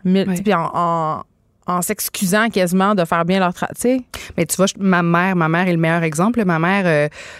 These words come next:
Speaker 2: a eu une augmentation de salaire. En fait, la même personne qui fait, ben, la même job qu'elle, qui est un homme, lui gagnait plusieurs milliers de dollars, ben,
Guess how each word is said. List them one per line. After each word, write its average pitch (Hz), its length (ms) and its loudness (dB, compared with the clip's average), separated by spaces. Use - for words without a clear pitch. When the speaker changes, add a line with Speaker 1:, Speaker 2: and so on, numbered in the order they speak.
Speaker 2:
a 180 100 6
eu 202 300 4
une 196 380 2
augmentation 175 540 0
de 185 40 -6
salaire. 175 340 0
En 170 80 0
fait, 220 220 0
la 214 180 4
même 226 240 4
personne 240 400 0
qui - 100 -12
fait, 202 260 2
ben, 175 300 -2
la 180 340 2
même 196 260 2
job 190 260 4
qu'elle, 196 280 2
qui 196 100 -2
est 180 120 0
un 170 200 2
homme, 269 200 2
lui 190 160 4
gagnait 185 340 4
plusieurs 233 720 2
milliers 208 400 6
de 190 80 0
dollars, 190 600 2
ben, 180 100 2